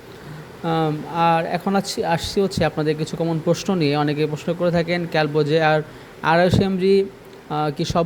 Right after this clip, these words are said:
বয়সী শিশুরা খেতে পারবে কিনা? সাধারণত এটি শিশু ও বাচ্চাদের জন্য তৈরি, তবে সঠিক ডোজের জন্য ডাক্তারের সাথে পরামর্শ করে ডোজ নিতে হবে। তারপর অনেকেই, আহ, প্রশ্ন করে থাকেন যে এটি কি প্রতিদিন খাওয়া যাবে কিনা? হ্যাঁ, তবে অতিরিক্ত ক্যালসিয়াম গ্রহণের ফলে শরীরে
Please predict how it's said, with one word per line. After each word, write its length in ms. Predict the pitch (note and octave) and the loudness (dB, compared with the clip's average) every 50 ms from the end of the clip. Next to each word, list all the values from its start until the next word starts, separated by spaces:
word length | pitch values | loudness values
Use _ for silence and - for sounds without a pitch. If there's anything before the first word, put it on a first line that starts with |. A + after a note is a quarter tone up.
| D#3+ E3+ | 2 2
বয়সী 240 | F#3 F#3 E3+ F#3+ | 2 2 4 2
শিশুরা 320 | F#3 - E3+ - F#3 F#3 F3 | 2 0 0 0 0 0 0
খেতে 200 | - F3 F3+ E3 | 0 -2 0 0
পারবে 220 | E3 C#3+ C#3 C#3 | -2 -2 -2 -2
কিনা? 240 | C3+ C#3 C3 C3 - - - - - - - - - | -4 -2 -4 -4 -6 -10 -16 -20 -20 -20 -20 -12 -2
সাধারণত 420 | - F3 E3+ F3 F#3 F#3+ F#3 G3 | 2 4 6 6 6 4 4 2
এটি 160 | G3+ F#3+ G3 | 2 2 4
শিশু 380 | - - - F3+ - - - A3 | 4 4 4 4 2 2 0 -2
ও 280 | A3+ B3 G#3+ D#3+ D#3 D3 C#3 | -4 -2 -4 -6 -6 -6 -6
বাচ্চাদের 340 | C#3+ D3+ - - D#3 D#3+ D#3+ | -8 -8 -8 -8 -12 -12 -10
জন্য 200 | D#3+ F3 F3 F3 | -10 -10 -10 -8
তৈরি, 280 | E3+ F3 E3 E3+ F#3 F#3+ | -4 -2 0 2 2 2
তবে 300 | F#3 F#3 F3 F#3+ A#3 D4+ - - - - - - - - - - | 2 2 2 2 0 -2 -6 -12 -20 -20 -20 -20 -20 -20 -4 -2
সঠিক 220 | F#3 F3 - G#3 F#3 E3+ D#3 D#3 D#3+ D#3 D3 | 0 2 2 2 2 0 -4 -6 -6 0 4
ডোজের 300 | E3 E3+ F3+ F3 G3+ G3 | 6 6 6 6 4 2
জন্য 420 | F#3 G3 F#3 E3 D#3 F3 G3+ A3+ G#3+ C#3+ C#3+ | 2 0 -2 -2 -4 -4 -4 -6 -8 -6 -6
ডাক্তারের 260 | D3 D3 - E3+ D#3 | -6 -6 -6 -8 -8
সাথে 200 | - E3+ F3 F3+ | -6 -6 -6 -6
পরামর্শ 380 | E3+ F#3 F3+ E3+ D#3+ D#3 - F3+ | -4 -4 -4 -4 -4 -4 -4 -4
করে 160 | F#3 F#3+ F3+ | -2 -2 0
ডোজ 260 | D#3 D#3 D3+ C#3 C#3+ | 2 2 2 2 0
নিতে 160 | D3 C#3 D3 | -2 -2 -2
হবে। 200 | C3+ C3 B2+ C3 C3 - - - - - - - - - - - - - - | -2 -2 -2 -4 -8 -10 -14 -18 -20 -20 -20 -18 -18 -18 -18 -18 -20 -4 0
তারপর 160 | E3+ F3 F#3+ | 2 4 4
অনেকেই, 260 | G3 G3 F#3+ F#3 G3 F#3 F#3+ - | 4 2 2 2 0 0 0 0
আহ, 220 | E3+ E3 E3 D#3+ E3 - - - | 2 4 4 4 2 -2 -8 -6
প্রশ্ন 240 | - E3+ - - F#3 | -4 -2 0 0 2
করে 120 | F#3+ F#3 | 2 4
থাকেন 240 | E3 F#3 F3 F3+ F3+ | 2 2 2 2 0
যে 80 | F3 F3 | 0 0
এটি 140 | E3+ F3 E3+ | 0 0 0
কি 120 | F#3 F3+ E3+ F3 | 0 0 0 0
প্রতিদিন 280 | F3 E3 E3+ F3+ F#3 | -2 -2 -2 -2 -2
খাওয়া 480 | - - E3 D#3+ E3+ F#3 G3 F#3 D3+ C#3+ | -2 0 2 2 2 2 0 -2 -2 0
যাবে 240 | C#3+ D3+ C#3 C#3+ C#3 | 0 2 0 2 0
কিনা? 200 | D3 C#3 C3+ C3 | -2 -2 -2 -2
হ্যাঁ, 300 | C3+ C#3 D#3 F3 G3 A3+ - - - - - - - - | -2 0 0 0 0 -2 -6 -10 -16 -20 -20 -20 -8 -4
তবে 160 | - D#3 D#3+ F3+ | 0 0 2 2
অতিরিক্ত 380 | F#3 F3+ F3 - F#3 F3 F#3+ F3+ | 2 2 2 2 0 0 0 0
ক্যালসিয়াম 380 | - F3+ E3+ D#3+ - F#3+ F#3+ F#3 | 2 2 4 4 4 2 2 2
গ্রহণের 320 | E3+ E3+ E3+ F3 F#3 F3+ | 2 2 2 2 0 -2
ফলে 240 | D#3+ E3+ F3 F3+ F#3+ | 0 0 0 0 0
শরীরে 440 | F#3 - F3+ E3+ E3+ E3+ F3 F#3+ | 0 0 0 0 0 0 0 -2